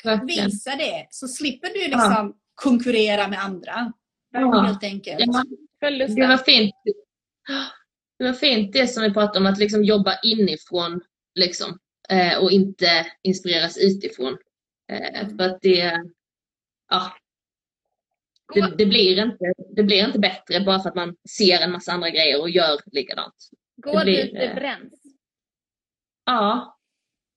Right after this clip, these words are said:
Speaker 3: Där det kittlar i tårna, gå dit.
Speaker 2: <laughs> Ni har fått så mycket. Jag tänker så här, tack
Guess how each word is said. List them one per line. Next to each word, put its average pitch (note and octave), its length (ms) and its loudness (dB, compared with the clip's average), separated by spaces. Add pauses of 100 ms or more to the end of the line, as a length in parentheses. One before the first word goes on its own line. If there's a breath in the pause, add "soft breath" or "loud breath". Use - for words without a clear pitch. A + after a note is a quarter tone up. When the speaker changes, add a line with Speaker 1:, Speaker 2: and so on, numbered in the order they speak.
Speaker 3:
Där A#3+ 80 -6
det A#3+ 100 -4
kittlar A#3+ 400 -6
i A3 60 -6
tårna, G#3+ 320 -12
gå A3 140 -10
dit. - 200 -16 (960 soft breath)
Speaker 2:
<laughs> - 280 2 (2000 loud breath)
Ni E4+ 100 4
har F#4 100 6
fått F#4 220 0
så F#4 120 -2
mycket. C#4+ 440 0
Jag D4 120 0
tänker F4 140 -4
så F4 120 0
här, - 120 -10
tack C#4+ 240 0